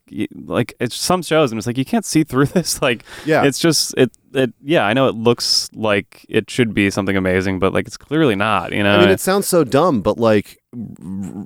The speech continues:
Speaker 2: like, think of Radiohead or Nirvana. Like,
Speaker 1: Mm-hmm.
Speaker 2: and, like, the second those bands broke, and, like,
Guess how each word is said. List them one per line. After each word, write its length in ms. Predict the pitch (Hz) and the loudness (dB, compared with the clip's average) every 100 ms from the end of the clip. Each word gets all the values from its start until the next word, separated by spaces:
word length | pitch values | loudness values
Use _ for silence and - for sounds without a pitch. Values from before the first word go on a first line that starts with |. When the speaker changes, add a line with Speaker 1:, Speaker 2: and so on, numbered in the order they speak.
| - | -4
Speaker 2:
like, 220 | 127 120 - | 0 0 -2
think 200 | 147 160 | -4 -2
of 100 | 110 | 0
Radiohead 540 | 117 131 110 98 82 | 2 4 4 4 2
or 120 | 82 | 2
Nirvana. 640 | 92 82 90 92 64 - - | 2 2 2 2 -2 -6 -2
Like, 240 | 117 98 | 2 2
Speaker 1:
Mm-hmm. 180 | 101 101 | 2 0
Speaker 2:
and, 120 | 117 | 2
like, 200 | 101 82 | 2 0
the 80 | 98 | -4
second 380 | - 135 - - | 0 0 2 2
those 180 | 139 - | 2 2
bands 300 | 113 107 87 | 0 0 0
broke, 480 | 104 95 90 - _ _ _ _ - | 0 2 2 -2 _ _ _ _ -6
and, 100 | 110 | 0
like, 180 | 101 | 0